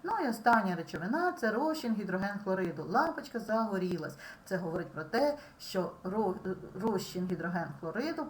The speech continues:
проводить електричний струм.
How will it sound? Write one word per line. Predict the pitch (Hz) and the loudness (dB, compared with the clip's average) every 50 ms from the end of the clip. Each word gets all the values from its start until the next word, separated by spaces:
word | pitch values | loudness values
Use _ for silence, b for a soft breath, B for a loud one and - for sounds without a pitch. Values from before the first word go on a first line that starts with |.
| - | -6
проводить | - - 208 196 165 147 147 165 190 247 294 320 320 320 311 311 - - | -8 -4 -2 0 0 -2 -2 -2 0 2 2 2 0 -2 -4 -6 -8 -6
електричний | 190 180 175 175 - - - 190 208 220 - - - 269 285 | -4 -4 -4 -4 -6 -6 -6 -4 -2 -2 -4 -4 -4 -4 -4
струм. | 277 - - - 277 170 165 160 175 | -4 -6 -6 -4 -2 -2 -2 -4 -8